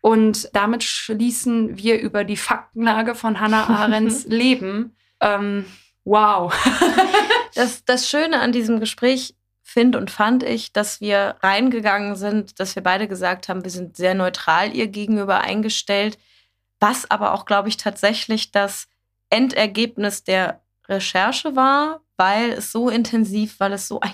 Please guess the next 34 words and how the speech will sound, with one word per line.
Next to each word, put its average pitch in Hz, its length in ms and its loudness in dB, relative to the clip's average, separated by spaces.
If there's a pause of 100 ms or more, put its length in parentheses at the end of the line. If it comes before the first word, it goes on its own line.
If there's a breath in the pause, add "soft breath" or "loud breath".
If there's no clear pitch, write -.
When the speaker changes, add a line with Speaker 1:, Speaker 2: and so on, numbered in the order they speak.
Speaker 2:
Klopper 220 600 0
war. 180 260 0 (480 loud breath)
Und 220 160 0
es 220 100 0
ist - 320 -8
schön, 277 720 2 (360)
jetzt - 420 -2
doch 247 260 2
rausgehen 233 600 0
zu 226 180 -8
können 214 240 0
mit 214 160 0
dem 202 140 -6
Gefühl, 233 680 0 (380)
dass - 320 -2 (240)
die 196 420 -6
Einstellung 226 640 0
zu - 260 -12
ihr 247 360 2
und 214 140 -6
unser 196 280 -2
Gespräch 208 800 -4 (460)
dann 202 240 2
doch 226 380 0 (200)
emotionaler 226 1500 2
und 208 180 -4
geladener 208 880 0
war, 196 260 2
als - 160 -8
ich 190 140 -10
am 175 100 -8
Anfang 190 360 -8
gedacht 185 500 -4
hätte. 254 420 0